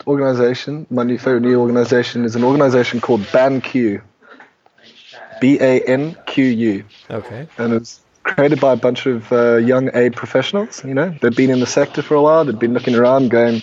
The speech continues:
Speaker 1: "Well, this is bullshit. We can do better than this."
Speaker 2: <laughs> Yeah, we can do better than this. <laughs> Yeah.
Speaker 1: <laughs> Yeah. So what they've done is they've created a really interesting technology, um,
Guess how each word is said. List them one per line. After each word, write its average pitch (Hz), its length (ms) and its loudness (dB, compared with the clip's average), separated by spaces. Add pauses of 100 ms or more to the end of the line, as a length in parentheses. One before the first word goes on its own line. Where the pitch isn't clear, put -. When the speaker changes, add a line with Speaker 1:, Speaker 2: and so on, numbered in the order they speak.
(100)
Speaker 1:
"Well, - 100 -14
this 123 180 -4
is 92 320 -10 (600)
bullshit. 131 440 -2 (460)
We 123 100 2
can 101 160 -2
do 185 100 -2
better 95 140 2
than - 120 2
this." 170 120 0
Speaker 2:
<laughs> 202 80 0
Yeah, 147 80 0
we 165 160 -2
can 147 120 -2
do 123 60 0
better 117 260 0
than 131 200 -4
this. 240 580 -4
<laughs> - 80 -20
Yeah. 127 200 -4 (160)
Speaker 1:
<laughs> - 140 -20
Yeah. - 320 0 (720)
So 147 140 0
what 170 120 2
they've 180 160 2
done 160 140 4
is 120 80 0
they've 139 160 0
created 143 260 0
a 123 60 2
really 123 180 0
interesting 120 280 -6
technology, 113 800 0
um, 104 460 0